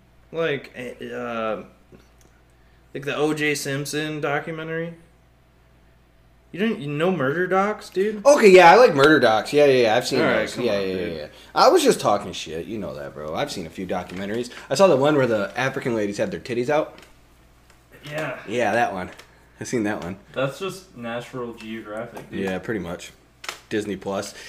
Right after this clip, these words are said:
Speaker 2: So you got the Disney Plus. Have you been on Disney Plus lately?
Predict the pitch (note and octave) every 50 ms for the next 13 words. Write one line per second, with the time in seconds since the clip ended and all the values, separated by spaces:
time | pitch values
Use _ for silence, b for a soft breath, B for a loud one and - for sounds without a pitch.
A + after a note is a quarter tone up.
0 | B - - F3+ F3 F3 F3 G3 F3 - G3 F#3 G3+ G#3 G#3 - G#3 F#3 D#3+ -
1 | B B B B - E3+ G#3 B3 A3+ G3+ G#3 G3+ G#3 G3+ F#3+ F#3+ F3+ F#3+ F#3+ F#3+
2 | B2 B2 - D3 D3 C#3 E3 F3+